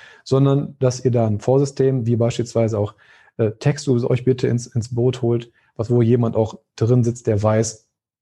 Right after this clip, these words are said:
was, worauf es eigentlich auch ankommt. Dass es nicht nur das reine technische Umsetzen ist, also das Verknüpfen von der Schnittstelle, das ist eigentlich so der, aus meiner Sicht gesehen, das muss eh sein, sondern einfach,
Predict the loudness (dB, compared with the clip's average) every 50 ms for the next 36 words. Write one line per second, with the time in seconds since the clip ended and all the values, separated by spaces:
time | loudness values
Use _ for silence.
0 | _ -2 0 0 0 0 -4 -6 -4 -2 0 0 0 0 0 -2 -2 -2 -4 -4
1 | -10 -18 -12 -6 -2 -2 -2 -2 -2 -4 -6 -4 -4 -2 -4 -2 0 2 2 2
2 | 2 0 -2 0 0 0 0 0 0 0 2 2 2 0 0 -2 -2 -2 -2 -2
3 | -4 -4 -4 -2 -4 -2 0 2 2 2 2 0 -2 -6 -6 -8 -6 -4 -2 -2
4 | -4 -4 -6 -6 -4 -2 0 -2 -2 -4 -8 -14 _ _ _ _ -16 -14 -10 -2
5 | 0 0 0 0 0 -2 -2 -2 0 0 0 0 0 0 0 -2 -2 -2 -2 -2
6 | -2 0 2 2 2 0 -4 -10 -20 -20 -20 -20 -20 -20 -20 _ -2 0 0 0
7 | 0 0 2 2 2 2 0 0 0 2 2 2 2 0 -2 -6 _ -6 -2 0
8 | 2 2 4 2 2 0 -2 -2 -2 -2 0 2 2 0 0 -2 -6 -6 -2 0
9 | 0 0 0 2 2 2 2 2 2 2 2 2 2 2 0 0 -2 -2 0 0
10 | 0 0 -2 0 0 0 -2 -2 -6